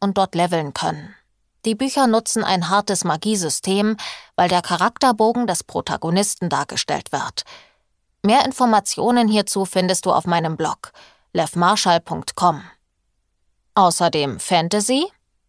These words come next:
und Science Fiction beziehungsweise Cli-Fi.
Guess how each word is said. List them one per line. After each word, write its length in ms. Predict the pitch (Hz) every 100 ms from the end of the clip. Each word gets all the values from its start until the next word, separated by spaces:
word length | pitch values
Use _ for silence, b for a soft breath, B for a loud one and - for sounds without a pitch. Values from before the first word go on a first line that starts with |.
| _ -
und 220 | 277 269
Science 360 | 240 233 233
Fiction 540 | - 226 - - 160 - _ -
beziehungsweise 960 | 175 202 190 180 190 180 170 180 165 -
Cli-Fi. 720 | 196 196 185 - - -